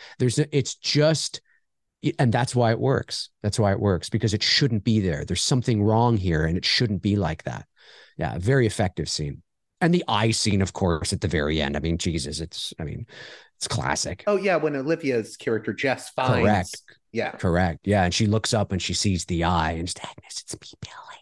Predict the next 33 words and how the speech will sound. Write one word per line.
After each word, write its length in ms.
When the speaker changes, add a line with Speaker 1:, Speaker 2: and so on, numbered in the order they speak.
Speaker 1:
It's 140
just 180
great. 300
Speaker 2:
Why 160
do 80
you 80
think 160
that 160
works 260
so 100
well? 200
Because 260
it 80
is 200
probably 320
one 120
of 80
the 40
most 200
iconic 460
moments 440
in 100
the 60
film. 360
Speaker 1:
I 80
think 160
it's 100
because 400
of 60
how 160
close 400
we 100
are. 340